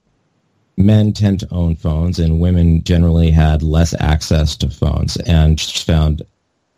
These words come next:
subsequently that women, um, had much higher rates of, uh, moderate to severe, uh, depression. Um, and one of the frequent,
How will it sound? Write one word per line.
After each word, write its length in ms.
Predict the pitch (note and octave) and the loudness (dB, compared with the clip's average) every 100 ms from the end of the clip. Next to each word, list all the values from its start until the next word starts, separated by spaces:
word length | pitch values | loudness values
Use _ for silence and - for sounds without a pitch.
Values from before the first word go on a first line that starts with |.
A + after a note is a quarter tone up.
| _ _ _ | _ _ _
subsequently 800 | - G2+ G2+ G2+ - D2 D2 E2 - - - - | -8 -4 -2 -2 -2 -2 0 -2 -4 -18 -20 -10
that 280 | - F2+ F2 - | -2 0 0 0
women, 500 | G2+ G2 G2 F#2 - _ _ - | 2 4 4 2 0 _ _ -4
um, 440 | F2 E2 E2 E2 | 0 0 0 -2
had 260 | F2+ F#2 F2 | -2 0 2
much 340 | F2 G#2 G#2+ | 2 0 -2
higher 420 | - F2 D#2+ D#2 | -4 -2 0 -2
rates 340 | D2 C#2+ D2 - | -2 -4 -4 -6
of, 380 | D#2+ D#2 D2+ C#2+ - - | -2 0 0 -2 -6 -6
uh, 300 | G1+ - - - | -2 -2 -2 0
moderate 320 | E2 D#2+ E2 | 2 2 0
to 100 | F2 | -4
severe, 480 | - D2+ D2+ D2 - - - | -6 -2 0 0 -2 -8 -6
uh, 200 | - D2 | -2 0
depression. 640 | D2 D#2+ - B2 - - - - - - | 0 -4 -2 -2 -2 -6 -8 -12 -20 -6
Um, 500 | E2 E2 D#2 D#2+ - | 0 0 0 0 -2
and 400 | F2+ E2+ E2 D2+ | 0 2 2 0
one 220 | F#2 F2 | -2 0
of 160 | E2+ D#2+ | 0 -2
the 100 | D#2+ | -4
frequent, 600 | - F2+ E2 F#2 D#2+ | -2 -4 -2 0 -2